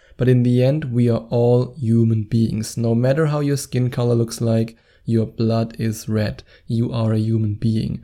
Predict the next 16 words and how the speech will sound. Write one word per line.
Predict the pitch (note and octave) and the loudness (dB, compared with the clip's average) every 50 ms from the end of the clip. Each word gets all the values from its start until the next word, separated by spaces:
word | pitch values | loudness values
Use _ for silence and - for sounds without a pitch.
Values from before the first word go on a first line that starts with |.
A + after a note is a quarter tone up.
| - - _ | -14 -20 _
So | - - - C3+ | -6 0 2 4
when | B2+ C3 C3+ C3 | 4 4 4 2
I'm | C3+ C#3 C3+ | 2 0 -2
so | C3 - - D#3 D3+ D#3+ F3 | -2 -2 0 0 2 2 2
pro | F3 F3 - - C3+ B2+ C#3+ D3 C3 A#2 - | 0 -2 -4 -4 -2 -2 0 0 0 0 0
interracial | - C3+ C3+ C3+ C#3+ C#3+ C#3 C#3 C3+ - - B2+ A#2 | 0 -2 -2 0 0 0 0 -2 -2 -2 -4 -4 -2
dating, | - C3 C3+ C3 B2+ - - - - - - _ _ _ _ _ _ _ | 0 0 0 0 -2 -4 -6 -8 -10 -12 -16 _ _ _ _ _ _ _
why | - A#2+ A2+ A#2 A#2+ A#2+ B2+ C#3+ D#3+ | -6 -2 0 2 2 2 2 0 0
did | D#3 D#3+ D3+ | -2 -2 -2
I | D3+ C#3+ | -2 -4
call | C#3+ - - - C3 C3 C3 | -6 -6 -4 -2 -2 0 0
this | C3 C3+ C3 - | 0 -2 -2 -2
episode | B2+ A#2+ A#2+ B2+ B2 - - B2+ A#2 A#2+ A#2+ - - - | -4 -4 -2 -2 -4 -2 -2 -2 -2 -2 -4 -6 -8 -14
Seven | - - - A#2 A2+ A2+ B2 B2 - | -8 -4 -2 0 2 2 2 0 0
Uncomfortable | B2+ A#2 A2 G#2+ G2+ - - A2+ G#2+ G#2+ - B2+ B2 B2+ B2 | -2 -4 -4 -4 -4 -6 -6 -6 -6 -4 -4 0 0 0 0
Truth? | B2+ - - E3 D3 - G3 - - | 0 0 0 2 2 2 0 -4 -8